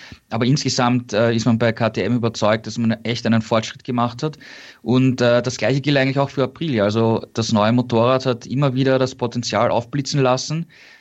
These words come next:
Wie gut es jetzt wirklich ist, wir haben es jetzt nur auf zwei Rennstrecken gesehen.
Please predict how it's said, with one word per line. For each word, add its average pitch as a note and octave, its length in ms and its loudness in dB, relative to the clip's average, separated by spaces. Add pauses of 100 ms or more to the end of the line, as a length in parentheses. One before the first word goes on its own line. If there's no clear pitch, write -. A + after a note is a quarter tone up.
(460)
Wie A#2+ 140 -8
gut D3 200 0
es - 80 -2
jetzt - 220 -2
wirklich D#3 360 -2
ist, D#3+ 320 -2
wir B2 140 2
haben B2 100 2
es C3+ 60 2
jetzt C3+ 200 -2
nur C3+ 120 4
auf C3 120 -2
zwei A2+ 220 0
Rennstrecken B2 540 0
gesehen. B2+ 580 0